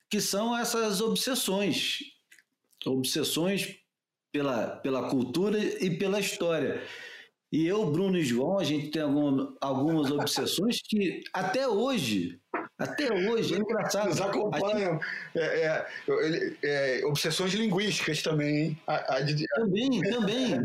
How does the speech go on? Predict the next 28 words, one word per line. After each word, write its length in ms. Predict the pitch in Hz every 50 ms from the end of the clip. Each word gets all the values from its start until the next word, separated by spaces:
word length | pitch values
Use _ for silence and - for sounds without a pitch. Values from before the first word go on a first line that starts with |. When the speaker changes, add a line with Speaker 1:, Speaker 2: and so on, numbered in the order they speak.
| - -
Speaker 1:
Você 320 | 208 - - - 254 262 262
tem 140 | 277 247 220
uma 280 | 233 254 262 247 254
particular 760 | 247 214 185 180 - 196 - 185 170 - 180 214 214 - -
que 120 | 208 190
eu 80 | 202 214 208 202 -
compartilho 680 | - 226 196 - 220 180 - - - 214 240 247 226 208
contigo. 640 | 170 175 165 135 - - 190 220 214 185 143 110 98
Speaker 2:
É, 380 | - 147 147 139 156 170 160
Speaker 1:
Compartilho. 440 | - 170 185 185 - - 247 - -
Speaker 2:
porra. 400 | 147 180 220 233 220 202 - - - - - - - - - - - - _ _ _ -
Speaker 1:
E 100 | 160 202
aprendi 500 | 202 202 202 262 247 202 151 185 240 240
contigo. 340 | 269 208 180 185 202 196
Você 140 | - - 208
pode 380 | 190 214 226 254 262 254 233 185
falar 400 | - - 160 180 180 180 190 190
agora, 400 | 156 123 139 160 185 175 151 127
despeja. 680 | 131 143 143 - - - 202 208 196 - - 208 - - 170
Speaker 2:
Não, 220 | 370 240 233 233 254 - 185 160
não 80 | 180
é 60 | 180
despeja, 500 | 185 220 - - - - 185 214 170 180
não. 180 | 165 165 165 151
Então 240 | 131 - 160 185 208
eu, 200 | 202 202 190 175
eu 100 | 160 151
vou, 380 | 151 165 170 185 196 196 131